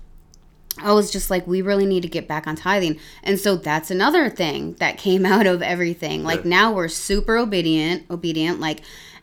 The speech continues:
Speaker 1: every single week we take, you know, wherever the money's coming from,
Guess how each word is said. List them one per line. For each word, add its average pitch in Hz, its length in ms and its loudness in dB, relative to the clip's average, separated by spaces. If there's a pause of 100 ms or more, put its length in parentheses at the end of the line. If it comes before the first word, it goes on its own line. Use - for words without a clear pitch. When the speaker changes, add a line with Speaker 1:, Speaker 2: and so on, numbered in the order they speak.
(140)
Speaker 1:
every 196 300 2
single 247 360 -2
week - 400 -2
we 170 140 -2
take, 165 440 -6 (400)
you 160 120 -2
know, 156 120 0
wherever 202 600 0
the 208 80 -2
money's 240 300 2
coming 214 340 2
from, 147 480 -4